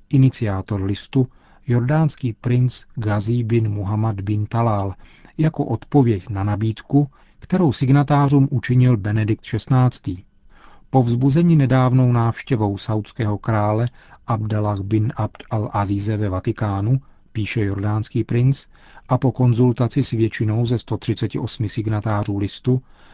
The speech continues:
cítíme se nyní připraveni setkat se s Benediktem šestnáctým v Římě.“ Dialog, píše princ Gazi bin Muhammad bin Talal, se z definice děje mezi osobami odlišných hledisek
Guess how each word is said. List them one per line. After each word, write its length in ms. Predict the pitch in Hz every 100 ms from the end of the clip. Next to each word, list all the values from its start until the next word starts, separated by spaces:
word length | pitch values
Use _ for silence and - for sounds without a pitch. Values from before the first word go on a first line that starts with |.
| - -
cítíme 440 | 156 160 165 160
se 180 | - 147
nyní 280 | 143 143 139
připraveni 640 | - 123 123 123 127 127
setkat 480 | - 117 - 131 -
se 160 | 143
s 40 | 113
Benediktem 640 | 107 110 104 - 98 92
šestnáctým 720 | - 110 117 110 - 113 104
v 60 | 98
Římě.“ 400 | 107 117 104 82 _ _ _ _ _ - _ _ _ _ _ - - - -
Dialog, 460 | 110 117 110 120 143 -
píše 320 | 110 - 107
princ 320 | - 110 107
Gazi 420 | 101 107 104 104
bin 240 | 101 110 104
Muhammad 440 | 104 107 104 101
bin 220 | 95 101
Talal, 500 | 101 110 110 113 123 - - - -
se 200 | - 180
z 80 | 143
definice 560 | 104 123 143 143 139 139
děje 340 | 113 117 120 - -
mezi 220 | 160 160
osobami 540 | 156 139 - 135 131 139
odlišných 600 | 120 110 117 - 127 110
hledisek 580 | 120 135 139 113 104